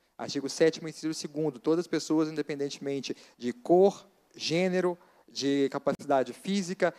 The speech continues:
raça, etnia, todas têm direito ao estudo.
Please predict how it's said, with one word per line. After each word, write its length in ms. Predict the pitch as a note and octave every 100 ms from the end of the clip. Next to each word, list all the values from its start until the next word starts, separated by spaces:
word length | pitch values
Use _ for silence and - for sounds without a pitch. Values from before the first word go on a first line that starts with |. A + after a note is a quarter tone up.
| -
raça, 560 | - C#3 D#3 E3 - -
etnia, 540 | - - C3+ D3 E3+
todas 340 | D#3+ - F3+ F#3
têm 140 | F3+
direito 580 | D#3+ D#3 D3 E3 - D3+ -
ao 140 | D#3
estudo. 500 | D#3+ - D#3+ C#3 A#2+